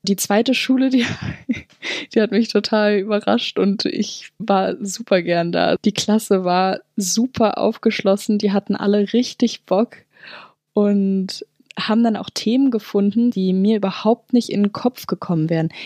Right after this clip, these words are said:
Ich glaube, auch da war das Thema Europa. Eine Gruppe hat sich zum Beispiel damit beschäftigt, also total spezifisches Thema,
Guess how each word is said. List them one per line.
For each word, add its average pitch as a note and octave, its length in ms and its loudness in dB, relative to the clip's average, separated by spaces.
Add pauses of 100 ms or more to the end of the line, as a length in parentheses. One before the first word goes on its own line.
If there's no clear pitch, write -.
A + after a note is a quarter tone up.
(120)
Ich - 140 -10
glaube, A#3 340 2
auch G3+ 160 -4
da A3 320 2
war B3+ 120 2
das B3+ 220 -4
Thema B3+ 380 2
Europa. G#3 640 0 (220)
Eine B3+ 340 2
Gruppe G#3 440 -4
hat G#3+ 140 0
sich - 200 -6
zum F#3+ 180 2
Beispiel G3+ 460 2
damit G3+ 260 0
beschäftigt, - 640 -2
also G3+ 160 2
total - 580 -2
spezifisches - 840 -2
Thema, G#3 360 0